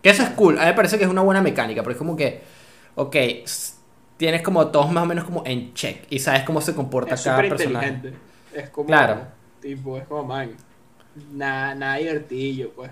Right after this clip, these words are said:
Speaker 2: como que sí, ahí el pana fue, fue Taka, ¿no? El que, como que implementó
Speaker 1: El
Speaker 2: la
Speaker 1: mismísimo,
Speaker 2: vaina.
Speaker 1: el mismísimo Taka, sí, sí,
Speaker 2: Como,
Speaker 1: sí.
Speaker 2: "Mira, vamos a poner estas reglas y tal". Y sí, bueno, es como, "Marico, este carajo es medio ladilla, pero tiene mucho sentido la vaina, como asegurar que nadie se vuelva loco".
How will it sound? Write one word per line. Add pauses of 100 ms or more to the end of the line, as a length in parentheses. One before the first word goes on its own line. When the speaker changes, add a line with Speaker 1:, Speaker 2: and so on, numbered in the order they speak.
(120)
Speaker 2:
como
que (120)
sí,
ahí
el
pana (400)
fue, (120)
fue
Taka,
¿no?
El
que,
como
que
implementó
Speaker 1:
El
Speaker 2:
la
Speaker 1:
mismísimo,
Speaker 2:
vaina.
Speaker 1:
el
mismísimo
Taka,
sí,
sí,
Speaker 2:
Como,
Speaker 1:
sí.
Speaker 2:
"Mira,
vamos
a
poner
estas
reglas
y
tal".
Y
sí,
bueno,
es
como,
"Marico,
este
carajo
es
medio
ladilla,
pero (440)
tiene (220)
mucho
sentido
la
vaina,
como
asegurar
que
nadie
se
vuelva
loco".